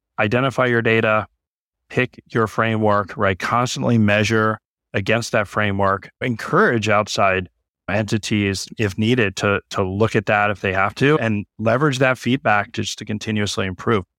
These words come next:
As you know, I mean, this, this industry is so fast and rapid in how it's iterating, both threats, both capabilities, I mean, vendor landscape,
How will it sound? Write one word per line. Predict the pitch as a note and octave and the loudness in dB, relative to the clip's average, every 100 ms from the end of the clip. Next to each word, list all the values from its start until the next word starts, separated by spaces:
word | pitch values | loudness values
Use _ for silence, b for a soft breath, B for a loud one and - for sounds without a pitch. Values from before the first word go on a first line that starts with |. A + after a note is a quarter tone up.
| _ - | _ -2
As | F#3+ D3+ | 0 2
you | A#2+ | 2
know, | G#2+ F#2+ | 2 2
I | B2+ | 4
mean, | B2+ | 4
this, | B2+ D#3 - _ | 4 2 -4 _
this | C3+ D3+ - | 2 2 2
industry | A2+ G#2+ - F#2+ F2 E2+ - | 0 0 -2 -4 -4 -6 -4
is | G#2 F2 - - _ _ _ | -2 -2 -6 -16 _ _ _
so | - - B2 A2+ A#2 A#2 A#2 - _ | -8 0 2 4 4 4 0 -8 _
fast | - A2+ F#2+ E2 - - | -2 0 0 -2 -4 -8
and | F#2+ | -6
rapid | E2+ F#2 G2 G2 - D#2 - _ _ _ - | -2 2 2 2 -2 -6 -8 _ _ _ -4
in | G2 F#2 - | -2 -4 -4
how | - A2+ A#2+ | 0 2 2
it's | A2 | 2
iterating, | A#2 G#2+ F#2+ E2+ E2+ | 2 2 2 0 -4
both | G2 G#2+ F#2 | 0 0 0
threats, | - B2 A2+ - | 0 0 0 -4
both | - F#2+ - | -2 -2 0
capabilities, | G2+ F#2 F2+ B2+ A#2+ A2+ G#2 G2+ - - _ _ | -2 -2 0 2 4 4 4 2 -2 -12 _ _
I | F#2+ | -6
mean, | F#2 F2 | -4 -2
vendor | C3 C3 B2+ | 0 0 0
landscape, | A#2 A#2 G#2+ - A2 G#2+ | 2 0 0 0 0 0